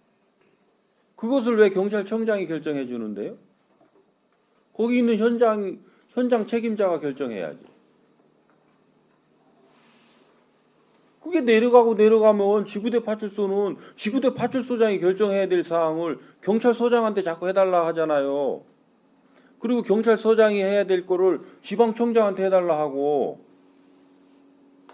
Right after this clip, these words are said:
그러면 여러분들은 그 분별 판단력은 언제 키울 거냐는 거예요.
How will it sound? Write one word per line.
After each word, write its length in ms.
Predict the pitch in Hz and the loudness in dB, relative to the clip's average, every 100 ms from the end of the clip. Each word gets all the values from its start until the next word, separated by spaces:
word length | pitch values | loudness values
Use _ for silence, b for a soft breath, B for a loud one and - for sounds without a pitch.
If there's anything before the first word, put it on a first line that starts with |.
| _ _ _ b b b - | _ _ _ b b b -2
그러면 300 | 294 277 233 | 2 4 6
여러분들은 800 | 214 233 226 214 214 226 214 B B _ | 8 8 6 0 2 2 0 B B _
그 300 | 226 240 233 | -2 0 -2
분별 540 | 202 214 226 226 214 | -2 2 6 6 6
판단력은 680 | 220 240 233 220 202 185 214 | 2 -2 2 2 2 -2 0
언제 360 | 190 180 208 208 | 2 2 2 -2
키울 300 | 208 196 170 | -2 -6 -2
거냐는 400 | 175 151 139 127 | -2 -2 -4 -6
거예요. 500 | 123 139 185 110 | -4 -4 -4 -6